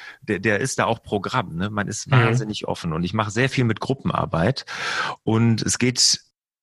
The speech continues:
Speaker 1: da los, dass man ja versucht, es gibt, ich, ich hab das Ganze so als Konzept, dass man sein Leben so in so Lebenskonten so ein bisschen einteilt.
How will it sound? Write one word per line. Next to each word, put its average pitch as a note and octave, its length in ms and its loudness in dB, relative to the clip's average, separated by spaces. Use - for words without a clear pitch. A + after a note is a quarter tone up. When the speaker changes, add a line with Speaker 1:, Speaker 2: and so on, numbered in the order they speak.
Speaker 1:
da A2+ 360 4
los, C3+ 360 -2
dass - 180 -4
man G#2+ 100 -2
ja G2+ 220 2
versucht, G#2+ 580 -4
es - 180 -10
gibt, - 220 -10
ich, - 320 -8
ich G2+ 120 -8
hab A2 120 -4
das - 180 -6
Ganze G#2 300 -2
so G2+ 180 -2
als G2 220 -2
Konzept, G#2 480 -4
dass G2+ 160 -4
man F#2+ 180 2
sein F#2+ 180 0
Leben A2 400 0
so F#2+ 160 -2
in F#2+ 80 -2
so F#2 120 -2
Lebenskonten A#2 800 -4
so A#2 80 -6
ein A2+ 80 -4
bisschen G#2+ 340 -4
einteilt. C3+ 680 -4